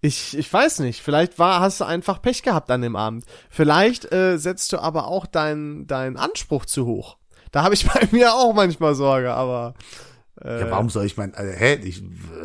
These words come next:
Speaker 2: hä, soll ich plötzlich was mit Frauen anfangen, die ich nicht attraktiv finde?
Speaker 1: Nein, nein, nein, ich weiß nicht. Keine Ahnung. Ich kann's, David, ich kann's mir nicht erklären. Sonst, ne?
Speaker 2: Man kann seinen Anspruch nicht zu hoch setzen,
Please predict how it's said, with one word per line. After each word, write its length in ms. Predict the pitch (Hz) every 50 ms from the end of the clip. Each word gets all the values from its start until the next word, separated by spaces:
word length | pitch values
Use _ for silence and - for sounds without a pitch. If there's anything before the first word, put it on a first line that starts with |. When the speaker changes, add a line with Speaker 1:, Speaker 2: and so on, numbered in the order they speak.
| 80 90
Speaker 2:
hä, 180 | 107 135 135
soll 160 | 92 98 101 101
ich 200 | - - - -
plötzlich 300 | - 110 - - 104 98
was 100 | 95 -
mit 140 | 98 87
Frauen 300 | - - - 101 110 110
anfangen, 400 | 104 95 101 - - 104 95 95
die 100 | 92 98
ich 140 | 92 - -
nicht 120 | 92 - -
attraktiv 460 | 90 - 87 78 - - - 175 -
finde? 280 | - - 175 156 156 -
Speaker 1:
Nein, 180 | - 214 254
nein, 220 | 294 320 294 240 220
nein, 200 | 311 320 214 131 127
ich 100 | - -
weiß 160 | 190 - -
nicht. 240 | 147 113 - - -
Keine 200 | - 180 196 202
Ahnung. 240 | 214 240 220 156 120
Ich 180 | 131 - -
kann's, 300 | - 214 196 196 - -
David, 280 | - 185 190 196 160 131
ich 120 | 117 127 -
kann's 240 | - 165 180 170 160
mir 60 | 160
nicht 100 | 160 170
erklären. 560 | 156 147 - - 175 151 131 113 113 110 123
Sonst, 520 | 131 120 131 127 131 127 - - - - -
ne? 200 | 143 175 190 - -
Speaker 2:
Man 260 | 110 117 127 - -
kann 340 | - - 139 165 190 196 190
seinen 360 | 156 156 156 156 156 151 -
Anspruch 500 | 120 135 165 170 - - 170 151 - -
nicht 220 | 143 139 - - -
zu 140 | 143 120
hoch 200 | 113 123 131 131
setzen, 480 | - - 95 82 - - - - 82